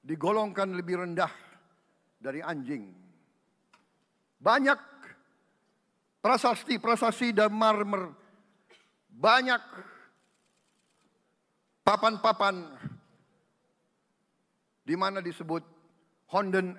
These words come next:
en Inlander Verboden. Saya masih lihat, saya masih lihat prasasti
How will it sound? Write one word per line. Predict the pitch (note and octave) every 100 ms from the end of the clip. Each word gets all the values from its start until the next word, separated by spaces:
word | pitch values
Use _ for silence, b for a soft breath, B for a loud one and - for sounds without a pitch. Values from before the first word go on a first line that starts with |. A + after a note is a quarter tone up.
| F3+
en | E3
Inlander | F#3 E3+ D#3 D3+ C#3+ C3 B2
Verboden. | C3 A2+ A#2 G#2+ F#2+ F2+ F#2+ _ _ _ _ _ _ _
Saya | - C4+ B3+
masih | B3+ B3 B3
lihat, | B3+ A3+ - - _ _ _ _ _ _ _ _ _ _ _ _
saya | - G3+ C4
masih | B3 B3 A#3+ A#3
lihat | A3+ A3 - - _
prasasti | - A3 A#3 G3+ -